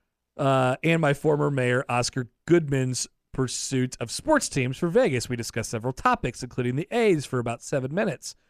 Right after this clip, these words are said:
When I mentioned the passionate fans of Oakland who often visit our city and cheer on the Raiders,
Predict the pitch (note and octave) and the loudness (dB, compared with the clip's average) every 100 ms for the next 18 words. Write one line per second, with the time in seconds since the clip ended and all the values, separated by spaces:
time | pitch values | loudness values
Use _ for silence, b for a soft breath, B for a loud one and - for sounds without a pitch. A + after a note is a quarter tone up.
0 | _ _ _ - C3+ D#3+ A3+ B3+ A#3 F3+ | _ _ _ -4 0 4 2 2 2 6
1 | G3+ F#3 F#3+ E3 F#3+ E3+ C#3 G#3+ C#4+ E3+ | 6 6 0 2 2 2 6 6 6 4
2 | F3 F#3 D#3+ D#3 D#3+ C#3+ D3+ C#3+ A#2+ A#2 | 4 6 4 4 2 4 2 2 0 -4
3 | - F3+ D3+ C#3 - _ - A#2+ - C#3 | 0 2 2 0 -4 _ -10 -4 0 2
4 | A#2 A2+ E3 E3 C3 B2 | 2 2 4 6 4 2